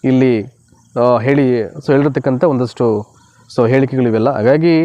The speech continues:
so ಇವೆಲ್ಲವನ್ನ ನೋಡಿದಾಗ ಇನ್ನು ಮುಂದೆ I think, ಆ, so very first heading-ಅಲ್ಲಿ ಮೆನ್ಷನ್ ಮಾಡಿರೋ ಹಾಗೆ ಪಿ ಎಚ್ ಡಿ ಪ್ರವೇಶಾತಿಗೆ only ಎನ್ ಇ ಟಿಯಲ್ಲಿ ಗಳಿಸಿದಂಥ ಅಂಕಗಳನ್ನ ಮಾತ್ರ ಇಲ್ಲಿ ಕನ್ಸಿಡರ್ ಮಾಡುತ್ತೆ ಅಂತ ಯು ಜಿ ಸಿ ಅಪ್ರೂವಲ್ ಪಾಸ್ ಮಾಡಿದೆ. ಹಾಗಾಗಿ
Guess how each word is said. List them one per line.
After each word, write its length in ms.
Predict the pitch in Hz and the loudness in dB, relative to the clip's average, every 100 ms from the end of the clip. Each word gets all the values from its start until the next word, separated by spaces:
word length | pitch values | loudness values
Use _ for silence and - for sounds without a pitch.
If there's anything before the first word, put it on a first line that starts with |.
| 170 _ _ _ _ - | -4 _ _ _ _ -2
so 140 | 151 147 | 2 4
ಇವೆಲ್ಲವನ್ನ 360 | 143 147 160 156 143 | 4 2 2 2 0
ನೋಡಿದಾಗ 320 | 143 147 135 156 - _ _ _ 120 | 2 2 0 -2 -6 _ _ _ -2
ಇನ್ನು 160 | 123 131 | 0 2
ಮುಂದೆ 240 | 165 143 123 - 120 | 2 2 2 -2 -4
I 20 | - | -4
think, 260 | 123 113 | -4 -2
ಆ, 120 | 123 110 104 - _ _ - - | 0 0 -6 -14 _ _ -20 -6
so 60 | 127 113 | 0 2
very 140 | 151 151 | 2 0
first 140 | 143 - | -2 -4
heading-ಅಲ್ಲಿ 320 | 147 147 139 | -2 0 0
ಮೆನ್ಷನ್ 220 | 127 147 139 | -2 -2 0
ಮಾಡಿರೋ 240 | 127 123 120 | 0 0 0
ಹಾಗೆ 180 | 131 233 - | -2 -4 -4
ಪಿ 100 | 143 170 | 0 2
ಎಚ್ 120 | 165 - | 0 -4
ಡಿ 80 | 170 | -4
ಪ್ರವೇಶಾತಿಗೆ 540 | 147 147 143 135 139 180 135 | -2 -2 -2 -4 -2 -2 0
only 220 | 131 139 196 - 117 | 0 0 -2 -4 0
ಎನ್ 80 | |
ಇ 80 | 151 156 | 0 2
ಟಿಯಲ್ಲಿ 240 | 165 156 135 | 0 0 -2
ಗಳಿಸಿದಂಥ 320 | 135 143 135 | -4 -4 -2
ಅಂಕಗಳನ್ನ 340 | 127 131 127 113 | -2 0 0 0
ಮಾತ್ರ 180 | 123 135 131 | 0 0 0
ಇಲ್ಲಿ 140 | 120 202 - - - - - | 0 -2 -6 -20 -20 -6 -2
ಕನ್ಸಿಡರ್ 300 | 135 151 160 143 | 0 2 2 0
ಮಾಡುತ್ತೆ 260 | 127 - 123 | -2 -2 -2
ಅಂತ 120 | 127 147 | 0 0
ಯು 80 | 127 | 0
ಜಿ 80 | 135 127 | -2 -2
ಸಿ 80 | 135 | -2
ಅಪ್ರೂವಲ್ 240 | 113 131 120 | 0 -2 0
ಪಾಸ್ 140 | 113 - | -4 -2
ಮಾಡಿದೆ. 240 | 113 110 220 - | -2 -2 -2 -2
ಹಾಗಾಗಿ 360 | 143 143 143 | 0 0 0